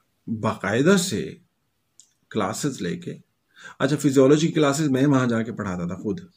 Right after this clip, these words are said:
और बाकी उनकी जो मेडिसिन्स हैं और ये वो, उनकी जो बाकी सारी जो, अ, थी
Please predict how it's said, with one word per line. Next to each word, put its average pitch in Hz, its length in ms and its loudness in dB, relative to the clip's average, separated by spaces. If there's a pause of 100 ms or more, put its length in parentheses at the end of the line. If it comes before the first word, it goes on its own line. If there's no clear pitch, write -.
(460)
और 123 120 0
बाकी 113 260 0
उनकी 123 180 -2
जो 117 80 0
मेडिसिन्स 110 480 0
हैं 104 200 -2
और 104 140 -4
ये 104 200 -2
वो, 101 300 -4
उनकी 101 220 -6
जो 98 100 -8 (1000)
बाकी 98 640 -6
सारी 90 280 -6
जो, - 240 -12 (260)
अ, - 760 -20
थी - 340 -10